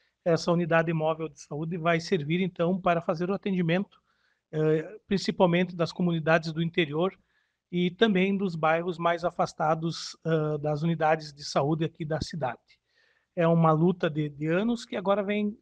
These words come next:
concretizando, né? Nós já estávamos com o nosso programa Saúde Mais Perto em andamento antes da pandemia, onde nós levávamos estrutura da saúde para as comunidades do interior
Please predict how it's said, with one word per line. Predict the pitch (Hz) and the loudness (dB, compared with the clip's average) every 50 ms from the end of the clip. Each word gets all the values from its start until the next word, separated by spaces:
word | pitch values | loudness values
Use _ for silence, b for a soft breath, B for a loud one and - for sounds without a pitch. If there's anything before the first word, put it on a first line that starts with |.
| _ _ | _ _
concretizando, | - - 214 - - 214 196 - 247 190 165 156 143 139 - - - _ _ - | -6 -4 -4 -2 -2 -4 -4 -4 -2 0 2 2 0 0 -6 -10 -16 _ _ -10
né? | 156 151 151 | -8 -6 -4
Nós | 156 160 156 151 | -2 -2 0 2
já | 175 175 | 2 2
estávamos | 170 165 - - 185 175 175 170 180 175 170 160 | 2 0 -2 2 4 6 6 6 4 2 0 -2
com | - - 180 160 | -6 -4 -4 -2
o | 160 | 0
nosso | 160 160 160 156 - - 170 151 143 - b b b b b b b b b | 2 0 0 0 -2 -4 -4 -4 -4 -6 b b b b b b b b b
programa | - 180 165 165 143 151 170 175 170 165 156 | -4 -2 -2 0 2 2 2 4 4 2 0
Saúde | 165 - - 185 165 170 165 165 | -2 0 2 2 2 2 2 2
Mais | 160 160 156 151 - | 2 2 2 0 0
Perto | - 180 170 165 165 165 - - 156 - b b b b b b b b | 2 2 4 4 2 0 -2 -8 -8 -8 b b b b b b b b
em | - 170 165 | -2 0 2
andamento | 170 175 165 160 156 151 160 190 240 254 - - 180 | 2 4 4 4 4 6 4 4 4 4 2 0 0
antes | 170 160 - | 0 -2 -2
da | - 160 160 | -4 -6 -4
pandemia, | - 165 156 147 147 147 165 208 240 233 | -4 -4 -4 -4 -2 -2 0 0 0 0
onde | 196 170 156 | 0 -2 -2
nós | 151 156 151 151 | -2 -6 -6 -4
levávamos | 160 160 156 143 160 165 165 175 165 156 147 - - - - B B B B B B | -4 -2 2 4 6 6 6 6 4 2 -2 -6 -10 -18 -20 B B B B B B
estrutura | - - - 165 135 - 202 190 196 | -18 -12 -10 -8 -4 -2 0 0 2
da | 160 165 151 | 2 0 0
saúde | - - 175 151 160 185 196 165 156 | 0 2 2 4 6 4 4 2 0
para | - - 165 156 151 151 147 | -4 -2 -2 -2 -2 -2 -4
as | 147 - | -6 -8
comunidades | - - 165 156 151 160 160 160 156 | -8 -6 -4 -2 2 2 2 2 0
do | 151 156 | -4 -8
interior | 151 - - 160 135 143 165 196 226 226 | -6 -4 -4 -4 -2 0 2 2 0 0